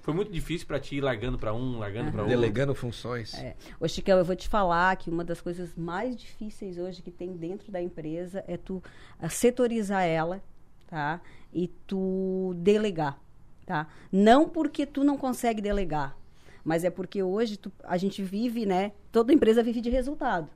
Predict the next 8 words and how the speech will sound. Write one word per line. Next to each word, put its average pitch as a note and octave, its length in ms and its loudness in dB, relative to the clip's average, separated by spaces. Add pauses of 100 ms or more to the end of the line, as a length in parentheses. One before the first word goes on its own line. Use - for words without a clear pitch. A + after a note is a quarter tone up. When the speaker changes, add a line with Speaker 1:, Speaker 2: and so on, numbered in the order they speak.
(520)
Speaker 2:
Então, G#3 580 4
tu - 140 -14
tem A#3+ 240 2
que D4+ 120 0
delegar A3 680 2
isso G3 260 -6
pras F#3+ 200 -8
pessoas, F#3 640 -4